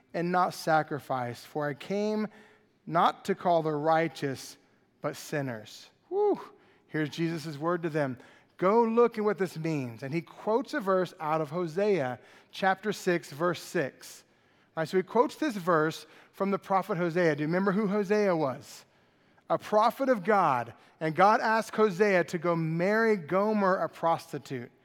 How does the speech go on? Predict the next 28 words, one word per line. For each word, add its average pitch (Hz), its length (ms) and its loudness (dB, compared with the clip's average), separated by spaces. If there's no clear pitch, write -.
And 160 140 -2
Hosea 208 540 4
was 208 120 6
supposed 208 280 2
to - 40 -10
be 202 120 0
this 180 160 2
picture 254 560 -4
of 190 160 -4
God, 143 540 2
right? 180 260 2
A 175 40 2
God 202 500 4
who 220 240 0
loved 208 480 4
even 233 520 2
those 208 420 2
who 165 100 0
weren't 165 240 0
faithful 160 500 -2
to 143 140 -8
him. 131 240 -6
And 151 240 -2
Gomer 208 460 2
was 190 120 2
supposed - 260 -2
to 180 60 -6
represent 160 640 2